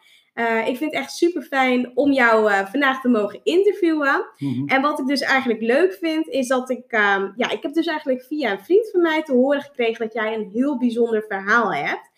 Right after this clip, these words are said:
Speaker 1: En
Speaker 2: Mhm.
Speaker 1: kun je daar iets meer over vertellen aan de luisteraars? Kun je misschien even kort voorstellen wie je bent?
Speaker 2: Nou ja, ik ben Dirk Kool en, eh,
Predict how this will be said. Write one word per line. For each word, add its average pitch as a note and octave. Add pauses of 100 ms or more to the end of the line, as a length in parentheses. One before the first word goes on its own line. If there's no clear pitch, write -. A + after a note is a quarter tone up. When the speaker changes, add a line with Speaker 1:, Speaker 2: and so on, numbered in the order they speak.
(220)
Speaker 1:
En C4
Speaker 2:
Mhm. A#3+
Speaker 1:
kun G#4
je G4
daar C#4+
iets B3
meer D4
over B3+
vertellen A3+
aan A#3
de G3+
luisteraars? B3 (220)
Kun C4
je -
misschien G#3+
even -
kort -
voorstellen D4
wie F#3
je F3+
bent? C4
Speaker 2:
Nou B3+
ja, B2+
ik C#3
ben C3
Dirk B2
Kool B2+
en, A#2+
eh, A2